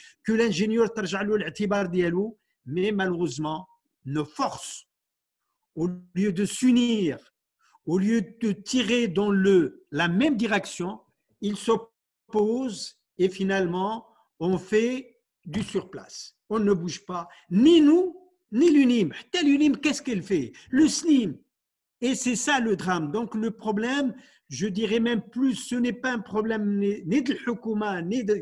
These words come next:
kada, c'est un problème ديال الهياكل ديالنا. مع الأسف, كاين ناس اللي فيها, ils font tout pour maintenir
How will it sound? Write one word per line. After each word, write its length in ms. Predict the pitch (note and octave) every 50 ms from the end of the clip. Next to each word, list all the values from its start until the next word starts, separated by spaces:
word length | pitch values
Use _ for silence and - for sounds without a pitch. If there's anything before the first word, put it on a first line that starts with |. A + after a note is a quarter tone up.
| C#3 -
kada, 280 | G#3+ G#3 A#3 C4 A#3+ - - _ _ _
c'est 380 | - - - - F#3+ F#3+ - -
un 120 | G3 F#3+ E3+
problème 640 | - - - - - G#3 G#3 F3+ F3+ G3 G3+ G3
ديال 200 | D#3 C#3 D#3+ D#3
الهياكل 680 | C#3 C3 B2+ D3 D3 D#3+ A3 A#3+ A3 - - F3+ D3+ C3
ديالنا. 420 | D3 D3 C3 C3 B2+ C3+ D3+ D#3 - _ _ _ _ _ _ -
مع 200 | C#3 D#3+ G#3+ A3
الأسف, 540 | G3+ G3+ G#3 G3+ F3 - - E3 D#3 D#3 D#3 - _ _ _ _ _ _ _ -
كاين 340 | F#3 F3+ F#3 F#3 F#3 F#3+
ناس 320 | A3 C4+ D4 C#4+ A#3+ - - _ _ _ - -
اللي 240 | A#3 G#3 F#3 F3+ F3+
فيها, 460 | F3 - D#3+ C3+ B2+ C#3 C3 C3+ - _ _ _ _ _ _ _ _
ils 160 | F#3+ G3+ G#3+ -
font 280 | - - G#3+ G3+ F3+ - - - -
tout 260 | F#4 G#4 G4+ - - - _ _ _ _ _ _
pour 520 | - G#3+ A#3 A#3+ B3+ C4 C4+ B3+ G3+ - - - _ _ _ _ _ -
maintenir 1120 | C#3 C3 D3 D#3+ F#3+ A#3+ D4 C4+ G#3 - - A3+ G#3+ G#3 A3 A3+ B3 C4 C4+ C4 C4+ -